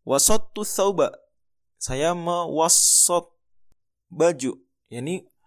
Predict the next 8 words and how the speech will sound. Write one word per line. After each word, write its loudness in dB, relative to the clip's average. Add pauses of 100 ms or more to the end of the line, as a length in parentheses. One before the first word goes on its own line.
(180)
merajutnya. -2 (560)
Ini -10
membuatnya -4
kokoh, -4
menganyamnya -10
satu -10
sama -14
lain, -12